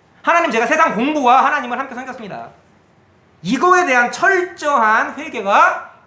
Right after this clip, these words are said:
있어야 그 다음에 뭐야? 그 다음에 하나님의 위로가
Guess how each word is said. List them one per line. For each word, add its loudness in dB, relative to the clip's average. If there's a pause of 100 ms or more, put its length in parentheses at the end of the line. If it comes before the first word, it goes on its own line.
있어야 0
그 -6
다음에 0
뭐야? -10 (420)
그 -2
다음에 -2
하나님의 -4
위로가 0